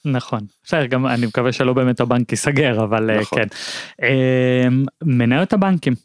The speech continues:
Speaker 1: אתה יודע, עם כל מה שדיברנו, ובהסתכלות קדימה, וסיכונים, והפסדי אשראי,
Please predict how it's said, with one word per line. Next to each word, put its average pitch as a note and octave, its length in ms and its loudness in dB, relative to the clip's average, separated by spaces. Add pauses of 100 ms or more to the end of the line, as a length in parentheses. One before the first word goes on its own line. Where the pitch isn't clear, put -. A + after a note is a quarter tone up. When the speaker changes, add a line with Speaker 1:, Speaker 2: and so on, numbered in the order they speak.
(120)
Speaker 1:
אתה C#3+ 80 0
יודע, F3 180 2
עם F#3 300 2
כל E3+ 240 0
מה D3+ 160 0
שדיברנו, A#2 840 2
ובהסתכלות A#2+ 720 -2
קדימה, A#2+ 600 0
וסיכונים, A#2+ 800 0
והפסדי A#2+ 560 -2
אשראי, B2+ 600 0